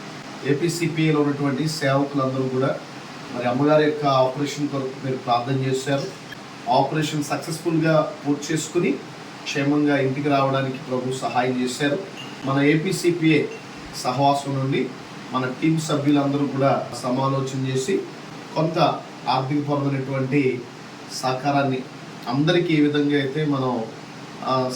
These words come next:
సహకరిస్తూ ఉన్నామో అట్లా, ఆ, అమ్మగారికి కూడా కొంత ఆర్థికపరమైనటువంటి సహకారం ఏపీసీపీఏ నుండి అందిస్తూ ఉన్నాము. అలాగే టీం సభ్యులందరూ కూడా ఆ అమ్మగారిని చూసి పరామర్శించి ప్రార్థన చేసి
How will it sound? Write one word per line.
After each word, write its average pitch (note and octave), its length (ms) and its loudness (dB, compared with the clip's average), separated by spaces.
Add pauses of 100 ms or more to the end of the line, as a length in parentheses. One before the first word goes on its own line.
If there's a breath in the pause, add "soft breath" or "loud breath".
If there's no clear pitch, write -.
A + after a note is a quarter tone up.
సహకరిస్తూ C#3+ 600 0
ఉన్నామో C3+ 420 0
అట్లా, C#3 300 -2
ఆ, A#2+ 300 -2
అమ్మగారికి C#3 360 2 (100)
కూడా D3 140 2 (880)
కొంత B2+ 180 -2
ఆర్థికపరమైనటువంటి C3+ 1000 2
సహకారం B2+ 480 -4
ఏపీసీపీఏ C3 640 0
నుండి B2 320 2 (600)
అందిస్తూ C3 420 0
ఉన్నాము. C3+ 600 0 (500)
అలాగే C#3+ 220 4
టీం D#3 300 4
సభ్యులందరూ C#3 600 0
కూడా D3 440 2 (320)
ఆ B2 260 0
అమ్మగారిని C3 380 0
చూసి F3 540 0 (380)
పరామర్శించి C#3+ 680 0
ప్రార్థన C3+ 400 2
చేసి C#3+ 520 2